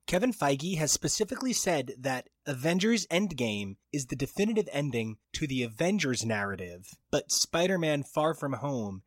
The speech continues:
is the end to the Marvel Cinematic Universe Infinity Saga. So it sort of sounds like Far From Home gives us a better sense of what will happen next,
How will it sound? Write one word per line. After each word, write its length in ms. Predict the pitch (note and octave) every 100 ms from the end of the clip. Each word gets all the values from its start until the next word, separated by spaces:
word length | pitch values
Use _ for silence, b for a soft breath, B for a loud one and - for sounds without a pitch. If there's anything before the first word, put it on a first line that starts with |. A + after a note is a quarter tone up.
| _
is 200 | C3+ B2
the 200 | C3 C#3+
end 380 | C3 C3+ C3+ B2+ -
to 160 | - C#3
the 100 | C3
Marvel 320 | C3 C#3 D3+
Cinematic 600 | - D#3 C#3+ C#3 C3+ C3
Universe 640 | C#3 C3+ B2 B2 A#2 - - -
Infinity 680 | C3 A#2+ - D3 C#3+ B2+ A2+
Saga. 720 | - - C3+ B2 F#2+ F2+ - _
So 560 | - - D3 C3 B2+ - -
it 100 | E3
sort 300 | - F#4 F4+
of 80 | F3+
sounds 440 | - C3+ C3 B2+
like 220 | B2 A#2
Far 260 | - F#3 G#3+
From 200 | - G3+
Home 420 | D3+ D#3+ D3 D3
gives 240 | B2+ C3+ C3
us 140 | -
a 60 | B2
better 280 | C#3+ F3
sense 300 | F#3 F3 E3
of 200 | D3 A#2 A2+
what 200 | - D3 -
will 220 | C3+ C3
happen 600 | - C3+ - A#2+ A2+ B2+
next, 640 | F3 - - - - -